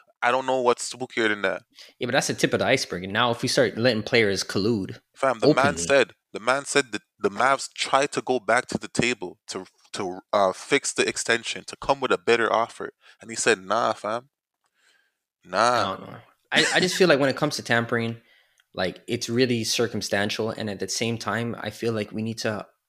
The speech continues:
Speaker 2: the league needs to understand, like, it's either we're doing this properly or you're gonna have to leave it up to the teams to do their own investigations and prove a case. That's the way I look at it, Dave. Like, don't, don't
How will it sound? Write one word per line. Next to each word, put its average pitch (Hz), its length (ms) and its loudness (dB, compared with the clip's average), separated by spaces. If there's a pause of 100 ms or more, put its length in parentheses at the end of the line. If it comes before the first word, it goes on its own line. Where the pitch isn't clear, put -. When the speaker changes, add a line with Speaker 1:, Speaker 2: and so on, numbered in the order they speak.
(320)
Speaker 2:
the 117 80 -2
league 185 180 4
needs 175 180 4
to 143 60 4
understand, 123 520 2
like, 104 220 -4
it's - 160 -4
either 135 200 2
we're 120 80 4
doing 120 280 0
this 113 120 -2
properly 135 580 -2 (160)
or 107 280 0
you're 113 240 -2
gonna 113 160 0
have 113 180 -2
to - 80 -6
leave 110 160 0
it 107 80 0
up 95 120 -4
to - 100 -12
the 90 120 -10
teams - 280 -8
to 101 80 -6
do 104 120 -4
their 95 140 -4
own 98 140 -4
investigations 95 580 -6
and 90 100 -10
prove 85 220 -10
a 78 40 -14
case. - 420 -16 (440)
That's - 180 -4
the 110 60 -4
way 101 60 2
I 95 60 0
look 95 180 -6
at 85 60 -10
it, - 140 -14
Dave. - 180 -14 (400)
Like, 104 140 -6
don't, 143 180 2
don't 156 380 2